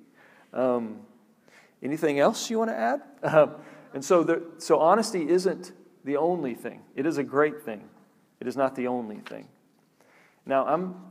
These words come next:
not a prophet by any sense, but I believe, based on, I, I could argue three hundred years of history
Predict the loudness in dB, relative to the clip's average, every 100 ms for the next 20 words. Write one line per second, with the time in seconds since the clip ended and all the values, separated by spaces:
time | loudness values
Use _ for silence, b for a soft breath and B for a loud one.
0 | -10 -2 0 0 0 0 -2 -10 -6 -6
1 | -4 -4 -6 -8 -8 -12 -20 -8 -6 -4
2 | -2 -2 -4 -12 -8 -6 -4 -6 -10 -18
3 | -20 b b 0 0 2 2 2 -2 -10
4 | -20 -20 _ b b b b b -6 -6
5 | -6 -16 -20 _ _ _ -4 0 2 2
6 | 0 -6 -2 2 2 0 -4 -2 -2 0
7 | 0 2 -2 -8 -4 -2 -2 -8 -20 _
8 | _ _ -4 -4 -6 -14 -14